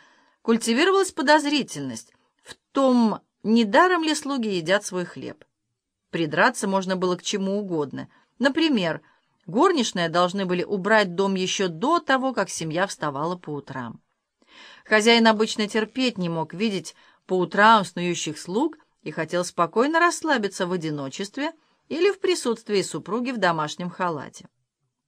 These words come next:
Если же горничные случайно встречались с господами в коридоре, они должны были отвернуться к стене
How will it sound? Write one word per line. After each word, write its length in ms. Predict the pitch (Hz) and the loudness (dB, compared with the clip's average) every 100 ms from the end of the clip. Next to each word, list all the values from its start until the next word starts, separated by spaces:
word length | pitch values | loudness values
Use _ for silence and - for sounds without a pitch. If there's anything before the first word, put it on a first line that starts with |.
| _ _ _ _ - | _ _ _ _ -8
Если 360 | 190 233 262 254 | 0 0 0 -4
же 140 | 277 | -4
горничные 760 | 247 233 156 156 - 143 135 - - - | -2 0 0 -4 -8 -8 -8 -10 -20 -20
случайно 500 | - 247 240 285 233 | -6 -4 2 2 2
встречались 520 | 180 208 220 214 185 160 | -2 -6 -2 0 0 -2
с 40 | |
господами 580 | 151 - 214 208 175 160 | -6 -2 0 0 0 -2
в 100 | - | -8
коридоре, 640 | 170 160 151 226 320 170 - _ _ - | -6 -6 -4 -2 -2 -2 -6 _ _ 0
они 220 | 196 214 | 2 4
должны 380 | 202 196 185 185 | 4 4 2 -2
были 180 | 180 175 | 0 0
отвернуться 640 | 170 190 180 175 151 165 | 0 -2 -4 -4 -6 -10
к 40 | |
стене 460 | - - 214 269 | -8 -2 0 0